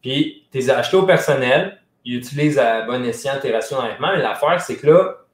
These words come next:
t'as des dépenses que tu vas faire, tu vas investir dans l'immeuble justement pour optimiser, OK ? Puis si tu fais pas ça en trois mois, tu fais ça sur une période de deux ans à peu près, il y a une façon quand même, avec votre fiscaliste, de regarder,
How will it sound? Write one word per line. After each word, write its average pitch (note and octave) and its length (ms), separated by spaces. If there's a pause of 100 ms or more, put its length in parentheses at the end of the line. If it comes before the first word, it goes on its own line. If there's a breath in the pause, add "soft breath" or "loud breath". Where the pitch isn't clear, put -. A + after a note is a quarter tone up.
(520)
t'as C3+ 140
des C3 140
dépenses D3 480
que C3 100
tu - 140
vas G#2+ 100
faire, B2 440 (160)
tu - 80
vas A#2 80
investir B2+ 400
dans B2+ 140
l'immeuble A2+ 400
justement A2 380
pour A2+ 180
optimiser, G2 640 (340)
OK ? - 100
Puis C3 600
si - 220
tu - 120
fais D#3+ 140
pas D#3+ 140
ça G3 160
en G3+ 60
trois C#3 280
mois, F3 240
tu - 100
fais C3 120
ça F3 180
sur D3 160
une B2 100
période B2+ 320
de A#2+ 100
deux A2 300
ans D3+ 100
à F3 40
peu E3 140
près, D#3+ 340 (320)
il A#2 100
y - 20
a B2 40
une A#2+ 60
façon E3 680 (460)
quand B2+ 200
même, E3 380 (400)
avec A2+ 240
votre C3+ 220
fiscaliste, D3+ 500
de - 80
regarder, B2 720